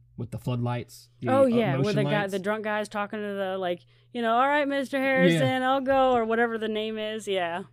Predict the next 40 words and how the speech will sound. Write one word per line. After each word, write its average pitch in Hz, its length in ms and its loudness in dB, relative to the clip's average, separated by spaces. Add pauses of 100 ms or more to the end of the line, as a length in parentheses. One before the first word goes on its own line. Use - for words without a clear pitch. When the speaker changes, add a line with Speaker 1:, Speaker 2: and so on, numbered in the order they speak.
(160)
Speaker 1:
And 135 140 0
then 143 80 4
he 135 60 2
Speaker 2:
Um, 131 40 2
Speaker 1:
disappears 156 440 2
when 139 60 -2
the 127 80 -4
lights 131 260 -6 (140)
come 139 160 0
back 127 160 -2
on. 135 260 -6
Speaker 2:
Yes. - 540 -10
Speaker 1:
And 127 120 -4
then 127 120 -2
they 113 100 -6
turn 139 200 -2
it 135 40 -2
off, 135 360 -6 (240)
and 113 160 -4
then 113 240 -2
when 110 60 -6
they 110 80 -6
come 135 160 -2
back 120 180 -2
on, 123 360 -4
he's, 131 140 0
like, 107 140 -6
right 151 80 -2
Speaker 2:
He's 196 120 -2
Speaker 1:
next 185 120 0
Speaker 2:
there? 208 140 4
Speaker 1:
to 139 60 -2
him. 151 140 -6
Speaker 2:
Yes. 175 380 -2
Speaker 1:
I 147 60 0
was 139 140 0
like, 107 220 -6
"Bro, 135 260 -2
that's 127 280 -6 (680)
Speaker 2:
Beautiful. 190 580 0